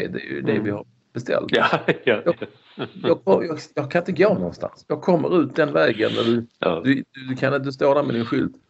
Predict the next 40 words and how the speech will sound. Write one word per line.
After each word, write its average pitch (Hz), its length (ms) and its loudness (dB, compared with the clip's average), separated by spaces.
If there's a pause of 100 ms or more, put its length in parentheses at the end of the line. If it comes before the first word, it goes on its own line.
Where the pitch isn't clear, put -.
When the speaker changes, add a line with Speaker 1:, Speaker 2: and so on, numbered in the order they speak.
(380)
Speaker 2:
Jag 127 180 4
kan, - 140 -2
Speaker 1:
Mm. 123 140 -6
Speaker 2:
du 127 100 -12
kommer 135 200 -6
inte 131 140 -8
missa 143 280 -4
mig - 240 -2
och - 60 0
jag 120 140 6
kommer 117 160 -6
inte - 100 -6
missa 85 240 -2
dig. - 220 -2 (640)
Ja, 156 140 8
jag 190 100 6
bara 165 100 8
undrar 170 300 6
om 143 100 -4
du 131 80 -4
sover 135 240 0
eller - 120 4
ej. 67 80 4
Då 107 120 -2
la-, 65 320 2
planet 98 340 2
har 104 80 4
ju 104 60 4
landat. - 560 0
Jo, - 120 2
Speaker 1:
Ja, 98 220 6
Speaker 2:
jo. - 80 0
Speaker 1:
jag 113 160 0
ser. 127 220 0
<laughs> 127 120 -6 (1000)
Ja, - 280 0
jag 135 240 -2
vet. 127 380 -4 (1120)
Speaker 2:
Men 143 280 -4 (140)
alltså, 127 260 -2